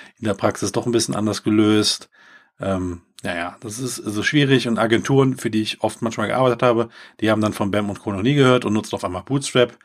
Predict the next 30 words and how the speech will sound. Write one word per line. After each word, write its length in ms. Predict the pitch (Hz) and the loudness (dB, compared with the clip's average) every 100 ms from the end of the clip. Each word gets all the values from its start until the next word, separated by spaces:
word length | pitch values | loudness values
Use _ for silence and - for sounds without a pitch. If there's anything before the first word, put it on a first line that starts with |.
| - - - _ | -20 -20 -20 _
wo 160 | 104 107 | -2 0
dann 160 | 104 | 0
eh 160 | 110 110 | 2 0
Klassennamen 560 | - 95 - 95 92 | 0 -2 -2 0 -2
vorgegeben 460 | 92 104 92 95 95 | -4 -8 -6 -6 0
sind 320 | 123 151 - | 2 2 0
und 380 | - 107 110 - - | -4 -2 -2 -6 -10
dann 360 | 98 98 101 | -8 -6 -8
im 380 | - 101 101 110 - | -8 -8 -8 -10 -14
H 220 | - 101 | -4 -2
T 100 | 104 | 0
M 100 | 101 | -2
L 120 | 104 | -4
aneinandergereiht 760 | 104 107 101 98 98 98 90 - | -4 -4 -4 -4 -4 -4 -6 -8
werden. 280 | 101 95 98 - _ _ _ _ _ _ | -8 -10 -14 -20 _ _ _ _ _ _
Bootstrap 460 | 165 185 - 147 | 2 2 2 2
ist 180 | 123 - | 2 -2
kein 240 | 127 151 | 0 0
Framework, 640 | 185 160 151 156 151 151 - | 0 2 2 4 4 4 -2
äh, 400 | 123 123 127 120 | -2 0 0 0
was 120 | 113 | -2
ich 100 | 107 | -2
privat 400 | - 107 120 147 | -6 0 2 2
nutze 420 | 135 135 139 127 113 | 0 -2 -2 0 0
oder 280 | 104 107 107 | -2 -4 -4
für 200 | - 95 | -8 -6
eigene 260 | 127 131 | -4 -6
Projekte 640 | 127 123 113 110 113 - 107 | -4 -4 -2 -4 -6 -4 -2
nutzen 400 | 123 - 107 98 | -4 -4 -4 4
würde. 400 | 139 151 147 | 6 8 6